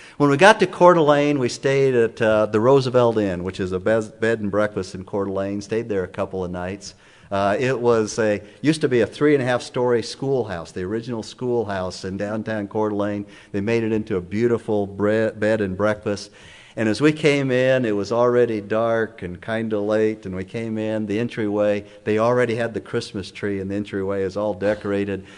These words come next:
and they were already decorating for Christmas. They put up twenty-three trees in their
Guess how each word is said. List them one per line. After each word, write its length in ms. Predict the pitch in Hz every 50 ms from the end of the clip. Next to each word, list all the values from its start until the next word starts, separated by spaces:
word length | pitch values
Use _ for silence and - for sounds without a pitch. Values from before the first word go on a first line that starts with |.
| - - -
and 100 | 95 98
they 140 | 107 120 123
were 140 | 120 117 117
already 400 | 120 120 117 117 113 113 107 104
decorating 680 | 107 113 110 117 110 - 104 110 110 110 110 110 107
for 140 | 104 - 104
Christmas. 640 | - - - 117 113 113 - - 113 110 107 - -
They 240 | - - 110 117 117
put 220 | - 135 123 117
up 160 | 104 - -
twenty-three 540 | - - 143 160 160 147 151 147 147 143 135
trees 540 | 143 - - 147 147 135 107 92 85 - -
in 140 | 95 92 95
their 260 | 95 95 90 90